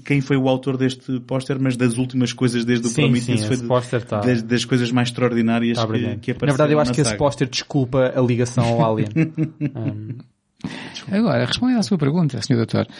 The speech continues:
Speaker 3: eh, eh, sim, para mim é o primeiro. O primeiro é o filme fundamental, é,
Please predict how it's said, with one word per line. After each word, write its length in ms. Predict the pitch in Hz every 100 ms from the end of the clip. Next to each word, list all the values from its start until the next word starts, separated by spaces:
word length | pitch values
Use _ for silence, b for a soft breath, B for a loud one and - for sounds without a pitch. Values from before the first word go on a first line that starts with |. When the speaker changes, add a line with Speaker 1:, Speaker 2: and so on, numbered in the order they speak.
| B B -
Speaker 3:
eh, 760 | 147 143 139 135 139 127 135 127
eh, 40 | 120
sim, 220 | - 120
para 100 | 135
mim 120 | 127
é 60 | 123
o 20 |
primeiro. 380 | 117 120 110 - - 123
O 40 |
primeiro 420 | 135 110 104 113
é 20 |
o 40 | 120
filme 260 | - 143 131
fundamental, 680 | - 143 143 143 139 131 101
é, 80 | 101